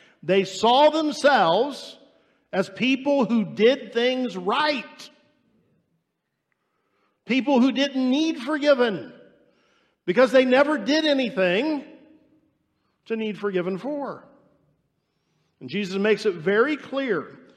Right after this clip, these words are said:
in what he says that he knew what Simon had thought to himself. And so here is basically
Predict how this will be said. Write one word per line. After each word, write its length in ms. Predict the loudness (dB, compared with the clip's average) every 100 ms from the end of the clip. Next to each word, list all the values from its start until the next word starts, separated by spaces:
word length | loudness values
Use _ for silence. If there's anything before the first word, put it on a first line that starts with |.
| _ _ -6
in 160 | 0
what 140 | 2 2
he 80 | 0
says 800 | -2 0 0 -4 -10 -18 -20 _ _ _ _ _ -2
that 140 | -2
he 280 | 0 -2 -2
knew 380 | 0 0 2 2
what 260 | 4 2 2
Simon 500 | 0 2 2 2 0
had 200 | -2 -2
thought 340 | -2 -4 -2
to 140 | -2
himself. 600 | -2 -4 -8 -12 -12 -16 -20 _ _ _ _ _ _ _ _ -4
And 160 | 0
so 200 | 6 8
here 440 | 8 4 2 2 2 -2
is 380 | 2 4 2 -4
basically 1300 | -4 2 4 4 0 -4 -4 0 2 2 0 -2